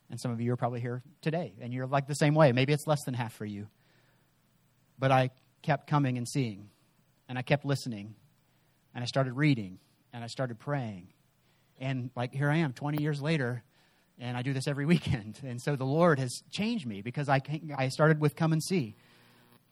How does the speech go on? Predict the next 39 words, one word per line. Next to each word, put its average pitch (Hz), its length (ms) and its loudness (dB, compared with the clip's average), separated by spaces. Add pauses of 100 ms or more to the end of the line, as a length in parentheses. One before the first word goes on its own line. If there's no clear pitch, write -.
(140)
That's 165 180 6
what 185 140 6
Andrew 180 220 8
and 185 80 6
John 190 260 0
did. 113 180 -6 (480)
Uh, 123 220 -6
we 151 80 8
don't 226 140 10
know 196 100 4
exactly 175 460 2
what 190 160 0
they 160 80 -2
talked 165 260 4
about 196 320 4
in 170 100 -4
the 170 60 -4
time 180 240 2
they 175 80 -2
spent 170 240 -4
with 165 140 -4
Jesus, 180 340 -2
but 160 160 -6
we 156 100 -6
do 175 240 0
know 160 300 6 (240)
that 156 140 -2
when 147 120 4
Andrew 202 380 4
came 214 220 2
out 196 80 6
of 190 60 0
that 196 140 4
time, 139 220 4
which 147 140 2
was 139 80 -2
probably 165 340 2
an 135 80 2
afternoon, 156 720 2